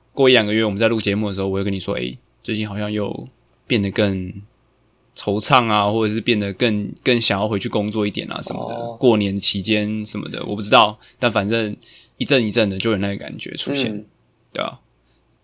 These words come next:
Speaker 1: 但我觉得这可能也是一个过程吧，但反正就一直在经历这样的事情。然后工作还是有在看，但只是说，我觉得第一个是可能，我不知道欸，我尽量不要把事情的原因怪罪在自己身上，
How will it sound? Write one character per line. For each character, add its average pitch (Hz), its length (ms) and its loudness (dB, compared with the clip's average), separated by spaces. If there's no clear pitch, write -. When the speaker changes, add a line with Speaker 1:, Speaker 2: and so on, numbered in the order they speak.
Speaker 1:
但 120 180 4
我 104 80 2
觉 104 140 0
得 107 580 0
这 - 100 -6
可 123 120 -4
能 104 120 -2
也 101 120 -4
是 120 160 0
一 104 100 -4
个 101 140 -8
过 110 240 -2
程 - 220 -6
吧， - 280 -16
但 120 120 0
反 98 160 -2
正 104 440 -4
就 117 120 0
一 113 60 0
直 104 60 -4
在 110 100 2
经 107 220 -2
历 104 100 -2
这 104 80 -4
样 98 60 -2
的 95 80 -6
事 - 120 -6
情。 - 200 -8
然 104 140 -4
后 113 80 -2
工 160 160 2
作 185 100 6
还 120 80 8
是 123 60 2
有 117 80 4
在 104 100 0
看， 98 300 -2
但 117 120 -4
只 104 120 -6
是 104 60 -6
说， 107 460 -2
我 123 100 -2
觉 131 60 4
得 147 60 4
第 190 100 4
一 190 40 6
个 165 100 6
是 135 560 2
可 113 160 -4
能， 101 680 -4
我 120 120 -4
不 117 80 0
知 151 100 -2
道 156 240 10
欸， 107 240 4
我 139 140 0
尽 - 140 4
量 180 120 4
不 120 100 2
要 127 240 10
把 104 540 0
事 147 300 4
情 101 260 2
的 101 180 0
原 101 180 -2
因 113 200 -4
怪 117 160 6
罪 110 100 0
在 101 80 2
自 95 140 -6
己 87 60 -12
身 98 220 -8
上， - 220 -6